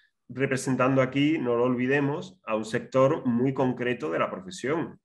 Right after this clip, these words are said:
Eh, no somos docentes puros, ni somos funcionarios de la administración, ni, ni, no sé, ni trabajamos asalariados en constructoras. Somos estudios pequeños,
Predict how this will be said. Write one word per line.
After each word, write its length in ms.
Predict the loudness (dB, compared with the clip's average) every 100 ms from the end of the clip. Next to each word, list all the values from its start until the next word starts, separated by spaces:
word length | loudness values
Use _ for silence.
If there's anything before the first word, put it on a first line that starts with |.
| _ _ _ _ _
Eh, 380 | -14 -12 -12 -12
no 80 | -12
somos 720 | -8 -4 -2 -2 -2 -4 -4
docentes 440 | -6 -2 -2 -2 -4
puros, 680 | 0 2 4 4 2 0
ni 140 | -4 -8
somos 420 | -8 -4 -4 -4
funcionarios 760 | -8 -6 0 2 4 4 2
de 60 | 0
la 60 | -4
administración, 1040 | -6 -8 -12 -2 2 4 4 2 0 -8 -20 _ _
ni, 500 | -10 -8 -8 -10 -10
ni, 180 | -10 -12
no 140 | -12 -12
sé, 180 | -10
ni 100 | -10
trabajamos 880 | -6 -6 -6 -4 0 2 2 0 -8 -20 _
asalariados 560 | -20 -10 -4 0 0 -2
en 80 | -4
constructoras. 840 | -8 -12 -10 2 4 4 2 -2
Somos 300 | -4 -2 -2
estudios 560 | -2 -4 -2 -2 -4 -8
pequeños, 760 | -4 0 0 0 -2 -6